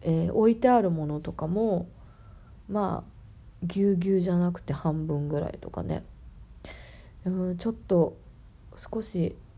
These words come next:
減らしたいなと思うけど、もうね、私六年住んでるから結構やっぱり物が増えてきて、うん、ちょっとバーッと掃除しようかな。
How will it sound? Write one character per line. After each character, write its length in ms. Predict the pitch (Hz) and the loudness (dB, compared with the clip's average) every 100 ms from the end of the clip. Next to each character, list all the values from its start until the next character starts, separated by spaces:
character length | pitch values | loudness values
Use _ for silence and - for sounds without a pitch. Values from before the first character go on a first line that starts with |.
| - - | -18 -6
減 160 | 196 | -4
ら 200 | 196 214 | -4 -6
し 180 | 220 - | -10 -10
た 220 | - 247 | -2 0
い 80 | 233 | 0
な 200 | 185 175 | 0 -2
と 160 | 175 175 | -2 -2
思 220 | 170 175 | 0 0
う 40 | 175 | -2
け 180 | 160 | -4
ど、 180 | - - - - - - - - - | -4 -6 -10 -20 -20 -20 -20 -20 -6
も 180 | 190 196 | -2 0
う 20 | |
ね、 160 | 180 180 | 2 2
私 320 | 175 170 185 | 2 0 0
六 280 | 185 175 381 | 0 2 4
年 220 | 415 285 | 4 2
住 200 | - 226 | 2 0
ん 80 | 196 | 2
で 100 | 175 | 2
る 100 | 170 | 2
か 120 | 170 | 0
ら 100 | 165 | -2
結 260 | - 311 - | 0 -2 0
構 180 | - 196 | 0 2
や 120 | 180 | 2
っ 60 | 175 | 0
ぱ 100 | 185 | 0
り 80 | 175 | 2
物 340 | 170 196 311 | 2 2 2
が 220 | 262 175 - - - - - - | 2 0 -4 -20 -20 -20 -20 -8
増 120 | 247 254 | 2 2
え 60 | |
て 140 | 180 175 | 2 -4
き 140 | - | -6
て、 400 | - 180 165 - - - - - - - - - - - - - | 0 2 2 0 -10 -20 -20 -20 -20 -20 -20 -20 -20 -20 -20 -4
う 40 | 175 | 0
ん、 440 | 180 175 165 165 - - | 2 2 0 -4 -16 -18
ち 80 | - | -10
ょ 20 | 233 | -6
っ 20 | |
と 160 | - | -2
バ 160 | 165 185 | -2 -2
ー 180 | 233 262 | -2 -4
ッ 20 | |
と 140 | 262 175 | -6 -6
掃 240 | 190 196 | -2 -2
除 120 | 208 | -4
し 140 | 226 254 | -4 -2
よ 80 | |
う 40 | 247 | -2
か 180 | 220 190 | -4 -4
な。 520 | 196 208 214 208 | -4 -4 -6 -8